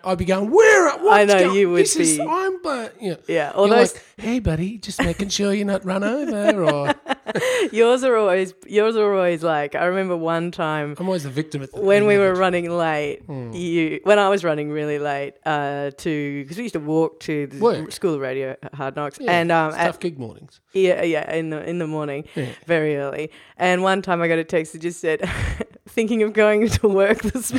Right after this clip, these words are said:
Speaker 2: morning." <laughs> They, they trolled me. That's what they did.
Speaker 1: Oh.
Speaker 2: Whereas, but you know what? That plays to my, uh, what's the word? Um, insecurity about the fact that I'm always late, which I'm actually not anymore,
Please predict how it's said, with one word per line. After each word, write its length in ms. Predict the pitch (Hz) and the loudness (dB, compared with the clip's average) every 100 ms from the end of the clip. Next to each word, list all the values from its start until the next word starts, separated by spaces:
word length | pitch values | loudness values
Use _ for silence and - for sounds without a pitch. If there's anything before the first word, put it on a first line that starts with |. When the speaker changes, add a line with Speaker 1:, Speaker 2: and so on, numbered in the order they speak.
| - | 0
Speaker 2:
morning." 540 | 247 - 320 - 320 - | 0 2 2 2 -2 -4
<laughs> 60 | 233 - 480 494 427 247 | -8 0 0 0 -2 0
They, 180 | 226 | 0
they 200 | - 233 | 2 2
trolled 460 | 226 - 220 220 185 | 2 2 4 4 0
me. 280 | 147 127 120 | -6 -8 -4
That's 200 | 196 202 | -2 -2
what 120 | 214 - | -4 -4
they 140 | 151 | -4
did. 320 | 143 143 160 139 | -2 -4 -4 -6
Speaker 1:
Oh. 260 | 139 170 | -4 0
Speaker 2:
Whereas, 240 | 285 302 294 | 2 2 0
but 240 | 311 311 | -8 -4
you 100 | 339 | -4
know 180 | 466 453 | -2 0
what? 400 | 254 160 - _ | 2 2 -2 _
That 280 | 180 254 - | 0 0 0
plays 360 | - 240 233 233 | 0 2 2 0
to 100 | 226 | -4
my, 760 | 190 185 180 175 165 165 165 - _ 165 | -2 2 4 4 2 0 -2 -10 _ -2
uh, 560 | 165 156 151 147 147 | 0 2 0 0 -2
what's 240 | 151 285 294 | -4 -6 -4
the 80 | |
word? 440 | 226 202 160 151 - | 0 0 0 -2 -4
Um, 540 | 165 156 151 151 147 151 | -4 -2 -2 -4 -6 -4
insecurity 500 | 202 - 180 190 160 | -6 -8 -4 -2 0
about 160 | 156 | -2
the 60 | 147 | -4
fact 260 | - 147 - | -4 -4 -2
that 100 | 151 | -2
I'm 220 | 147 147 | -2 -2
always 380 | 143 139 143 185 | -2 -4 -4 0
late, 260 | 180 - | 0 2
which 140 | 240 269 | 0 2
I'm 80 | 285 | 2
actually 300 | 311 302 226 | 0 -2 2
not 260 | 226 - | 2 0
anymore, 540 | 185 160 135 123 147 | -2 -4 -6 -8 -8